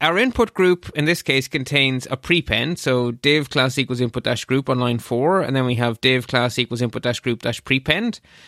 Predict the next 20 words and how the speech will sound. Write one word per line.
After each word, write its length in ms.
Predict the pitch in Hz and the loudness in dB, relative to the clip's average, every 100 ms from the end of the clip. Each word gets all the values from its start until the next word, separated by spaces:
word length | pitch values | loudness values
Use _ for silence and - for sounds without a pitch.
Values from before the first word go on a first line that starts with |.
| _ | _
For 160 | - 139 | -2 2
no 220 | 135 196 | 4 4
reason 360 | 160 170 156 156 | 4 2 2 0
that 100 | 123 | 0
makes 220 | 131 131 | 0 2
any 160 | 135 135 | 0 2
sense 300 | 139 123 - | 0 -2 -2
to 80 | |
humanity, 560 | 123 123 117 127 151 185 | -2 0 2 2 2 2
we 80 | 151 | 2
then 200 | 131 123 | 2 2
have 220 | 120 107 | 0 2
div 300 | 131 131 123 | 2 2 0
class 320 | - 123 117 | 0 0 0
equals 280 | 127 123 120 | -2 -2 -4
input 340 | 110 123 123 | -2 -2 -2
dash 200 | - 120 - | -2 -4 -2
group 220 | 123 110 | -4 0
dash 260 | 120 117 | -2 -2
text. 580 | - 151 214 - - - | -2 -2 -2 -6 -12 -16